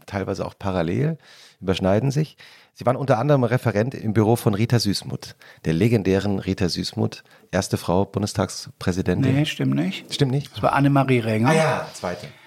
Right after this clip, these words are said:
Speaker 2: Neunzehnhundertzweiundsiebzig,
Speaker 1: Ja.
Speaker 2: aber Rita Süßmuth war halt eine sehr prägnante Bundestagspresidentin
Speaker 1: Ja.
Speaker 2: über zehn Jahre.
Speaker 1: Was haben Sie von ihr gelernt?
Speaker 2: Sehr viel. Also,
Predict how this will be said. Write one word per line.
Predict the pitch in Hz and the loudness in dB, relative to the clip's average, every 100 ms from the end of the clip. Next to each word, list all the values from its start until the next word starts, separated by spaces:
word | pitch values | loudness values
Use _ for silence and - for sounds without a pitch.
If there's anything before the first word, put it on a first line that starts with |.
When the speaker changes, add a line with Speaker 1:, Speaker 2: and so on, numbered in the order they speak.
| _ - | _ -4
Speaker 2:
Neunzehnhundertzweiundsiebzig, | 123 120 113 - 113 107 117 - - 170 | -2 0 0 2 2 2 -2 0 0 2
Speaker 1:
Ja. | 143 | 2
Speaker 2:
aber | 117 113 | 4 4
Rita | 120 123 | 2 2
Süßmuth | 110 113 120 | 0 2 4
war | 110 | 4
halt | 110 - | 0 0
eine | 101 101 | -2 0
sehr | 104 | -2
prägnante | - 104 104 101 98 95 87 - | -2 -4 -2 0 0 -2 -10 -8
Bundestagspresidentin | 98 101 101 110 - 113 107 104 107 | -8 -6 -4 -6 -4 -4 0 0 0
Speaker 1:
Ja. | |
Speaker 2:
über | 107 101 | 0 0
zehn | - 113 | 0 0
Jahre. | 101 90 82 - - _ | 0 -4 -6 -12 -16 _
Speaker 1:
Was | - 107 | -2 0
haben | 120 | 2
Sie | 110 | 2
von | 104 104 | 2 2
ihr | 98 | 2
gelernt? | 95 87 98 117 - - - - _ _ _ _ _ _ _ _ - | 4 2 2 -2 -10 -18 -20 -20 _ _ _ _ _ _ _ _ -4
Speaker 2:
Sehr | 107 101 90 | 0 0 0
viel. | - - 76 73 | -2 -4 -4 -4
Also, | 76 123 117 | -6 -4 -6